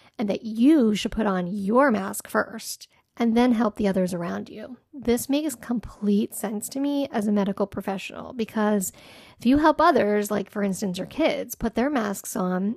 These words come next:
and you don't have enough time to put your mask on, then you're going to pass out and not be aware enough to help them through the craziness that is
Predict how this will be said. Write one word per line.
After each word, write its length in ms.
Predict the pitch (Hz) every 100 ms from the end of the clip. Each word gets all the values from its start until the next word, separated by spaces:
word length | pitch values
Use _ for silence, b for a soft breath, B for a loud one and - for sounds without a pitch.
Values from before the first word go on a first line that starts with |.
| -
and 140 | 247 220
you 80 |
don't 140 | 262 277
have 160 | 247
enough 180 | 233 220
time 400 | - 226 220 226 B B B B
to 80 | -
put 160 | - -
your 220 | 202 202
mask 360 | 262 302 -
on, 420 | 311 320 320 320 262 -
then 160 | 233
you're 100 | 262
going 200 | 294 302
to 40 | 277
pass 400 | - 226 262 262
out 380 | 269 214 208 -
and 100 | 226
not 220 | 226 262
be 80 | 254
aware 280 | 240 220 233
enough 300 | 208 190 196
to 120 | -
help 240 | 196 240 -
them 200 | 190 196
through 160 | 226
the 80 | 208
craziness 580 | - 226 226 220 202 190
that 220 | 208 196
is 460 | 247 247 202 196